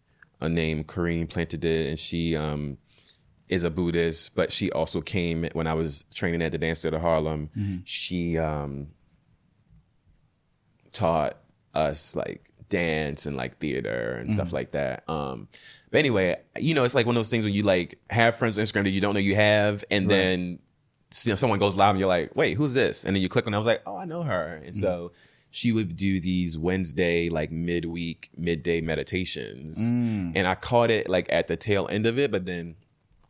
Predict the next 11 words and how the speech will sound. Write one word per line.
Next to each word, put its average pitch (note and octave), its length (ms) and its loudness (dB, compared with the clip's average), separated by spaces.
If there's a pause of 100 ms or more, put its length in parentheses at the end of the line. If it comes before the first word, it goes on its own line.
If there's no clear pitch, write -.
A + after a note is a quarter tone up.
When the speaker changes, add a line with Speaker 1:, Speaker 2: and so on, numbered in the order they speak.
(140)
Speaker 1:
I - 80 2
think F2+ 140 2
it E2+ 40 2
was E2 180 2
saved. F#2 420 2
So G2+ 120 -2
then E2+ 120 0
I, D#2+ 100 -2
like, D2+ 240 -2
joined D#2 300 -2
in. F#2 320 0